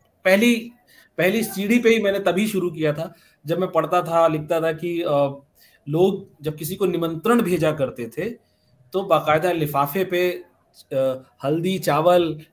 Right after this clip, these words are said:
उस तरह लगा के और उसके ही रूप में, अ, एक साधक के तौर पर सम्मान किया करते थे। आज मैं जब देखता हूँ कि, अ, क्योंकि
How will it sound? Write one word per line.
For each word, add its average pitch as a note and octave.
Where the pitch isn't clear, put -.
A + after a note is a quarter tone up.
उस D#3
तरह F3+
लगा D#3+
के G3+
और F#3
उसके F#3+
ही A#3
रूप B3
में, A3
अ, D3
एक E3+
साधक D#3
के A#3+
तौर G3
पर F#3+
सम्मान E3
किया D3+
करते B2
थे। A#2
आज F#3
मैं G#3
जब G3
देखता D#3+
हूँ F#3+
कि, F#3
अ, C#3
क्योंकि A#3